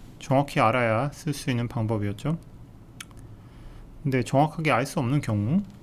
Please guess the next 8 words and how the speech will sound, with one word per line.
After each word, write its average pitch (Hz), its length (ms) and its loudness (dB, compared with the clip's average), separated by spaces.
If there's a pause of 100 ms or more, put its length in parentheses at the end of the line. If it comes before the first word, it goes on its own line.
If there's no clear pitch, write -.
(920)
그러니까 127 400 0
우리가 123 240 2
정확한 135 400 2
펑션 156 380 2
폼을 151 260 0
모른다거나 117 800 0
아니면 113 200 0
데이터가 120 720 0